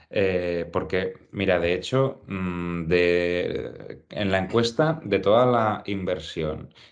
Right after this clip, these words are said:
que se hacía en marketing digital, en muchos casos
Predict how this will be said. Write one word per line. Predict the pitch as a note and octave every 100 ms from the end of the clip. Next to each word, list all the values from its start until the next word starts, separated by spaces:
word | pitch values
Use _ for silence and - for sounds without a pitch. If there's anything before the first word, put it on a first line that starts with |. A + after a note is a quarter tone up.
| _
que | G2
se | F#2
hacía | F2+ D#2 G#2+ F#2 E2 D#2+ D#2+ - _ -
en | G2+
marketing | F#2 F#2 G#2 G2
digital, | F#2 F2+ F#2 F2+ B2+
en | B2
muchos | F#2+ G#2+ D3
casos | - F#2+ F#2+ - F#3+ - -